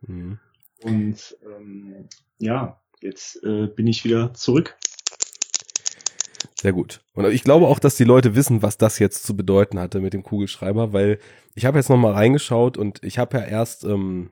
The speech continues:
Speaker 1: mehr oder weniger so vor, vor knapp einem Jahr geschafft, unsere Statistiken mal richtig scharf zu schalten auf der Seite. Aber auch, ähm, seitdem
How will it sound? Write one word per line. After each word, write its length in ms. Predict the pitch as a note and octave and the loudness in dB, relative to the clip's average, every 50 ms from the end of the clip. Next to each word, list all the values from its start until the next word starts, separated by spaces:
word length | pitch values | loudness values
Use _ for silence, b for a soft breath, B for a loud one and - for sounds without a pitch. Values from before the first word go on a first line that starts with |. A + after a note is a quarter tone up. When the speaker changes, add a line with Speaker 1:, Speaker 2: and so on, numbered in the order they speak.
| _ _ _ _ _ _ - | _ _ _ _ _ _ -6
Speaker 1:
mehr 200 | F#2+ F#2+ G2 G#2+ | -2 0 2 2
oder 220 | A2 A2 G2+ F#2+ | 2 2 2 2
weniger 360 | G2+ G2+ G2+ G2+ F#2 G2+ F#2 | 2 0 0 0 -2 -2 -2
so 280 | F#2 F#2 G2 F#2 - - | -2 -2 -4 -6 -6 -8
vor, 240 | - - - A2 G2 | -10 -4 -2 -2 -2
vor 220 | - - G#2 - | -2 -4 -8 -6
knapp 340 | - - A2 A#2 - - - | -4 -2 -2 -2 -2 -4 -4
einem 240 | G2+ G#2 G#2 G2+ G2 | -2 -2 0 0 0
Jahr 240 | G2+ G#2 G2+ A#2 A#2 | 0 0 2 0 0
geschafft, 500 | A2 A2 - - - A2 - - - - b b b b b b | -2 -2 -4 -2 -2 -4 -4 -6 -12 -20 b b b b b b
unsere 300 | b G#2+ A2 G#2 G2 G2+ | b -2 -2 -2 -2 -4
Statistiken 640 | - - - G#2+ - - C#3+ - - - G2 - G2+ | -4 -2 -2 -2 -2 -2 -4 -2 -2 -2 -2 -2 -2
mal 120 | F#2+ F#2+ F#2 | -4 -4 -4
richtig 340 | - G#2+ - - F#2+ - - | -6 -8 -10 -10 -10 -10 -6
scharf 300 | - G#2 F#2 F#2 - - | -4 -4 -4 -4 -6 -8
zu 140 | - G#2+ | -8 -8
schalten 420 | G2+ - - F#2+ G2 G2 - G2 D#2 | -6 -4 -2 0 0 0 -2 -2 -4
auf 160 | D2+ F#2+ - | -4 -4 -4
der 100 | G2+ F#2+ | -6 -6
Seite. 400 | F2 F2+ F2+ F#2 F2+ - A#2+ C3+ - B B B B B B B B | -6 -6 -6 -6 -4 -4 -4 -4 -4 B B B B B B B B
Aber 260 | B - F#2+ G2 F#2 | B -4 -2 0 0
auch, 420 | E2+ F#2+ G#2+ B2+ C#3 - - - - - | 4 6 6 6 6 6 2 -6 -4 0
ähm, 400 | A#2 A2+ G#2 G#2 G2 F#2+ F#2 F#2 | 0 2 2 0 -2 -4 -4 -6
seitdem 840 | F#2+ F#2+ F#2+ F#2+ A#2 A#2+ - - - G#2+ A2 A#2 A2+ G#2+ G2+ F#2+ | -6 -4 -2 0 0 0 -2 0 2 4 4 4 4 2 -2 -4